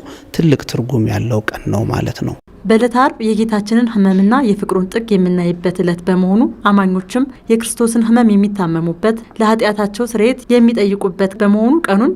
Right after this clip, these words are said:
Speaker 2: በስግደት እንደሚያሳልፉም አባ ስንታየው ገላው ገልጸዋል።
Speaker 1: ዓርብ ላይ ደግሞ የጌታችን የመድኃኒታችን ኢየሱስ ክርስቶስን ታላቅ ሕመም፣ መታመም፣ መሰቃየት፣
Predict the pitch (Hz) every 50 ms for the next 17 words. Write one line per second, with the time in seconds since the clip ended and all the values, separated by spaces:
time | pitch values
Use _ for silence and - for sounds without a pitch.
0 | - - 214 202 202 214 214 175 170 185 185 214 208 196 190 175 170 165 165 -
1 | 175 170 165 165 - - 262 320 330 - 202 190 190 170 165 160 - 190 175 180
2 | 170 160 165 165 165 - 170 165 165 170 170 190 180 185 - 220 190 151 143 -
3 | 120 120 113 117 113 123 113 110 113 117 131 120 120 - 160 175 226 330 330 -
4 | - - - - - - - - - - - 135 123 120 117 113 110 113 113 113
5 | 120 131 160 156 131 120 - - - - 139 131 - - - 156 143 127 123 127
6 | 123 123 123 131 - - 135 131 - - 156 151 - - - - 165 - - -
7 | 151 151 143 - 156 156 156 147 131 127 123 - - - - - - - - -
8 | - - _ - 135 131 127 127 123 143 165 175 - - - - - - 143 139
9 | 143 143 139 135 131 - - - - 127 113 117 127 151 208 262 - - - -
10 | - - - - - - - - - - - - 131 127 127 135 139 123 123 123
11 | 120 - - - - 117 117 127 143 175 226 254 - - - - - - - -
12 | - - _ - - 151 127 113 113 117 117 120 113 - - - 143 131 - -
13 | 135 123 139 175 214 -